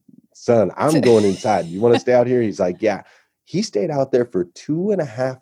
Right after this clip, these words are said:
Speaker 1: hours
Speaker 2: Wow.
Speaker 1: in forty-two degree temperature, couldn't even hit the net when he started, and he made a basket.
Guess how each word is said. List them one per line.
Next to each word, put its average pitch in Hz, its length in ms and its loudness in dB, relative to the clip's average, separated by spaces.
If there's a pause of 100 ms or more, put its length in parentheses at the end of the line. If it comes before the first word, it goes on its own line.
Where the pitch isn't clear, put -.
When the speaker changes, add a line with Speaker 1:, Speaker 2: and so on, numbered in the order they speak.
Speaker 1:
hours 95 760 -12
Speaker 2:
Wow. 185 640 -14 (180)
Speaker 1:
in 92 160 -10
forty-two 147 600 0
degree 135 340 0
temperature, 87 760 -6 (640)
couldn't 185 220 0
even 185 180 2
hit 156 160 -2
the 160 60 4
net 139 260 4
when 123 140 4
he 135 80 4
started, 90 640 0
and - 640 -16
he 98 60 -2
made 147 240 2
a 214 40 4
basket. - 580 -6